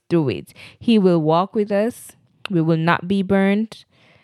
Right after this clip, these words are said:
The waters, they will not overtake us. So all the troubles, the chaos, everything, you know, it will not overtake you. It, it's, he's simply saying it won't last. Even if you feel that sense of,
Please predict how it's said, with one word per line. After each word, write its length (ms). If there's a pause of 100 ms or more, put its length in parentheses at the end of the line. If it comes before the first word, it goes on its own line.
(240)
The 300
waters, 680
they 120
will 180
not 340
overtake 560
us. 160
So 240
all 160
the 100
troubles, 480
the 120
chaos, 380
everything, 640 (340)
you 120
know, 140
it 180
will 160
not 400
overtake 720
you. 260 (280)
It, 160 (320)
it's, 280
he's 220
simply 280
saying 300
it 100
won't 220
last. 560 (640)
Even 320
if 140
you 100
feel 280
that 200
sense 380
of, 260